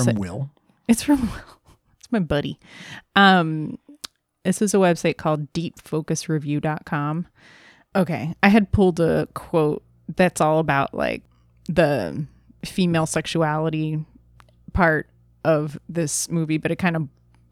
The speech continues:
Speaker 1: goes into the differences between the book and the movie. So I'll just start here. Okay. "And while an argument could be made against Carrie for its voyeuristic tendencies, De Palma and Cohen,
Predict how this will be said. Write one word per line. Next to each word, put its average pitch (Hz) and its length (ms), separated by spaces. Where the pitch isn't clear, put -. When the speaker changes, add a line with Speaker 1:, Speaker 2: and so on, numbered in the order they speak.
Speaker 1:
goes 175 280
into 160 720
the 175 140
differences 165 440
between 165 280
the 160 80
book - 160
and 170 80
the 160 60
movie. 180 420
So 170 800
I'll 180 80
just 175 100
start - 220
here. - 260
Okay. 185 220
"And 185 220
while 196 240
an 185 80
argument 269 400
could 233 140
be 269 100
made 208 500
against 170 380
Carrie 190 380
for 165 180
its 160 160
voyeuristic 165 640
tendencies, 156 640
De 165 120
Palma 202 440
and 160 140
Cohen, 170 540